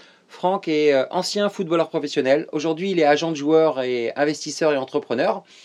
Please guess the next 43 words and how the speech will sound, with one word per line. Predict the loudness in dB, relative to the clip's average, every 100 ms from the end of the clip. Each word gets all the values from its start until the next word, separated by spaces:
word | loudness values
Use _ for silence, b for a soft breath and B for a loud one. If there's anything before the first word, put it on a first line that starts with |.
| B B -10
Euh, | -8 -6 -6 -2
il | 2
est |
aussi | 2 0
passionné | -4 -4 0 -2
par | 0
le | 2
golf. | 2 2 -2 -10 B B B
C'est, | -8 -2 2
euh, | 4 2
quelqu'un | 0 -4 -4
que | -4
je | -4
connais, | -2 -2
comme | -4 -4
je | -6
vous | -8
dis, | -12 -10
depuis | -8 -8 -12
très | -8
longtemps. | -6 -4 -4 -2
On | 0
est | 0 0
amis | 0 -2 -2 -8 B B B 0
et, | 2 4
euh, | 4 0 -2 -2 -2 -2
il | -6
me |
fait | -2 2
l'honneur | 4 4 0 -2
de | -8 -4
répondre | -4 -4 -4 -4 -2 -2 0
favorablement | -2 -2 -2 -2 -2 -2
à |
cette | -4 -6
demande | -2 -2 -2
de | -4
podcast | -4 -2 0 0 -4 -10 B B B
avec | 0 2
un | 0
sujet | -4 -6 -2 0 -2 -4
bien | -4 -4
particulier, | -4 -8 -8 -2 -2